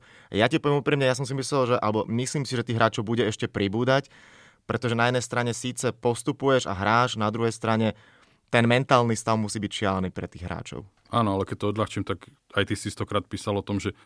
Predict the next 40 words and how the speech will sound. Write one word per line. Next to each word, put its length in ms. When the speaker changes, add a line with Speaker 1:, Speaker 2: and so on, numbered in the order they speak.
Speaker 2:
brankári 400
sú 320
iný 160
svet, 360
<laughs> 40
čiže 320
im 80
by 80
to 160
malo 320
Speaker 1:
A 160
on 80
je 80
Speaker 2:
táto, 200
Speaker 1:
ešte 40
Fín. 240
Speaker 2:
táto 400
izolovanosť 720
úplne 320
vyhovovať. 720
Ale 400
mňa 160
tiež 240
prekvapilo, 560
e, 120
keď 120
sa 200
na 160
úvod 240
písalo, 320
že 160
hráči 320
to 80
majú 240
v 80
zmluvách, 320
že 80
môžu 480
odmietnúť 640
hrať, 260